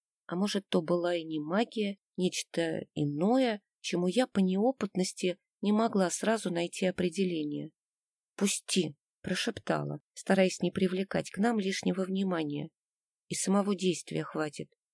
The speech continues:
А иначе гоблины каменных болот. У него голос охрип и дыхание тяжёлое. Как бы беды не случилось.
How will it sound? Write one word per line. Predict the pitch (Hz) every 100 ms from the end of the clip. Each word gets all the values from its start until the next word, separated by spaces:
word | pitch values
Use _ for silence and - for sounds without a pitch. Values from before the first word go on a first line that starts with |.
| _ -
А | 185
иначе | 175 156 139 - 185 220 - _ _
гоблины | - 190 175 147 151 151
каменных | - 160 151 147 151
болот. | 147 170 165 147 _ _ _ _ -
У |
него | 190 196 196
голос | 175 214 190 165 -
охрип | 175 - 269 - _ _
и | 160
дыхание | 170 208 254 233 175 160
тяжёлое. | - 175 190 170 147 143 - _ _ _ -
Как | 247
бы | 196 226
беды | - 214 151 165
не | 233 254
случилось. | - 220 214 - 196 165 147 - -